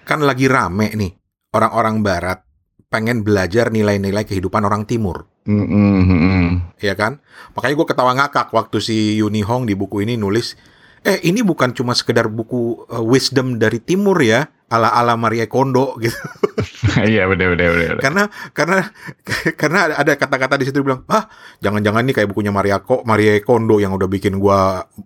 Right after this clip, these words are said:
Speaker 1: ngebuang separoh pakaian gue," gitu loh. Tapi
Speaker 2: Hmm, hmm, hmm.
Speaker 1: ini benar-benar prinsip kehidupan Timur yang s-, orang, orang-orang dari Barat tuh belakangan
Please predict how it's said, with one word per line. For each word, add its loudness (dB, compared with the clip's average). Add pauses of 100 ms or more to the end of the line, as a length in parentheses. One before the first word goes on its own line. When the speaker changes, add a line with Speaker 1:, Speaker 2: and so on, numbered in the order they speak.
(260)
Speaker 1:
ngebuang 0
separoh -2
pakaian 0
gue," 0 (100)
gitu -6
loh. -12 (400)
Tapi -2
Speaker 2:
Hmm, 0
hmm, 2
hmm. 2
Speaker 1:
ini 4
benar-benar 2
prinsip 0 (300)
kehidupan 0
Timur 0
yang 0
s-, -8 (160)
orang, -4
orang-orang 0
dari 2
Barat 0
tuh -10
belakangan -2